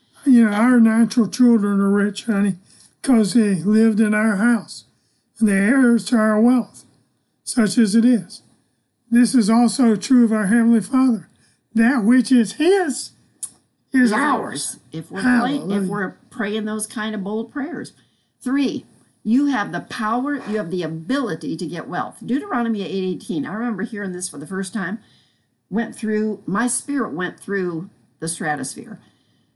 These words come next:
Speaker 2: It says, "But thou shalt remember the Lord thy God, for it is he that giveth thee the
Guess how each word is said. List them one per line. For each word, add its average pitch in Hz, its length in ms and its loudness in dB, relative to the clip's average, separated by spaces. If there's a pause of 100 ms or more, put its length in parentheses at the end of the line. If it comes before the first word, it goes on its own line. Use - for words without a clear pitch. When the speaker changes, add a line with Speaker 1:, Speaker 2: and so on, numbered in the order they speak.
(280)
Speaker 2:
It 233 100 0
says, 226 240 -4
"But 214 200 -10
thou 233 200 -2
shalt 277 260 -6
remember 208 460 -4
the 160 140 -4
Lord 190 380 -4
thy 208 180 -4
God, 165 440 -8
for 202 220 -8
it 254 160 -2
is 254 340 -4
he 294 360 -4
that 175 300 -8
giveth 330 400 -6
thee 160 180 -6
the 170 200 -10